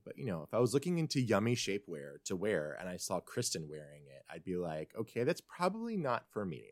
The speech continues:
That's probably for, like, rich Upper East Side women who are like,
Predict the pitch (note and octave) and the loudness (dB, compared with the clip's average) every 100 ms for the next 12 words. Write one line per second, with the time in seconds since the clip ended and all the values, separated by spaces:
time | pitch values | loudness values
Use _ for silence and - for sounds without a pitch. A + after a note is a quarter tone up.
0 | - - - - A2+ A#2 A#2+ A#2+ A2+ - | -18 -18 -18 2 2 2 0 0 0 -2
1 | G#2+ F#2+ D#2 D2+ D2 _ _ - - - | -6 -2 -2 -2 -4 _ _ -20 -20 -20
2 | _ _ _ _ _ _ - D#2+ G#2 A2+ | _ _ _ _ _ _ -12 4 4 4
3 | - F#2 G2+ G2+ G2 E2+ - G2 G2+ - | 2 0 4 6 6 2 -10 -6 -2 0
4 | G#2 F#2 F#2 E2+ E2 E2 E2 E2+ - - | 4 4 2 0 -2 -4 -4 -8 -10 -10
5 | F2+ E2 D#2 D#2 D2+ - _ _ _ _ | -6 -4 -4 -4 -8 -12 _ _ _ _
6 | _ _ _ _ _ _ _ _ - G2 | _ _ _ _ _ _ _ _ 2 4
7 | F2 E2 E2+ | 4 2 0